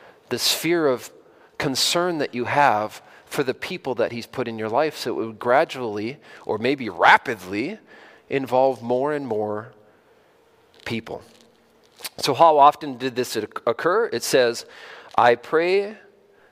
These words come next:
for you, I remember you in my prayers without ceasing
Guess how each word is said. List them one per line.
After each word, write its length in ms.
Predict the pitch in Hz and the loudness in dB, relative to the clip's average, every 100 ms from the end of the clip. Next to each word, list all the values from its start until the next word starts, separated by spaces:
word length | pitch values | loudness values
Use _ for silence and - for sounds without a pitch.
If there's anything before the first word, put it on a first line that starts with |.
| _ | _
for 280 | - - 175 | -6 0 2
you, 120 | 135 | 4
I 20 | 113 | 2
remember 480 | 117 117 151 175 | 2 0 0 0
you 180 | 175 170 | -2 -4
in 120 | 175 | -2
my 100 | 170 | -2
prayers 600 | 170 - 110 107 107 110 - | -2 0 0 2 0 -4 -2
without 420 | 127 143 139 123 - | 0 2 4 2 0
ceasing 600 | - 190 196 240 240 | -6 -4 -2 -2 -4